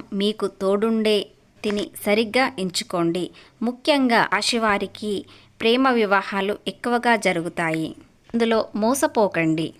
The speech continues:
ప్రేమలో ఉన్నవారికి గౌరవం ఇచ్చిపుచ్చుకోండి. ఎందుకంటే ఎవరు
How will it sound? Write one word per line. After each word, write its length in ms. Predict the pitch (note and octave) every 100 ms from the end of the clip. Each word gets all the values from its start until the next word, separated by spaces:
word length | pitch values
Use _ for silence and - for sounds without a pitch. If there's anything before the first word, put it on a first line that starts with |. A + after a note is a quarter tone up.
| _ _ _ _
ప్రేమలో 340 | _ - G3 F3 G3
ఉన్నవారికి 720 | F#3+ F#3 F3 F3 F3 - F3+ E3+ - - _ _ _ - G#3+
గౌరవం 400 | G#3+ B3+ B3 B3 - G3+
ఇచ్చిపుచ్చుకోండి. 920 | - B3 G#3 - G3+ F3+ E3+ D#3+ F3 - - - F3
ఎందుకంటే 540 | G3 A3+ G#3 F#3+ F3+ F3+ - - F#3+
ఎవరు 220 | A3+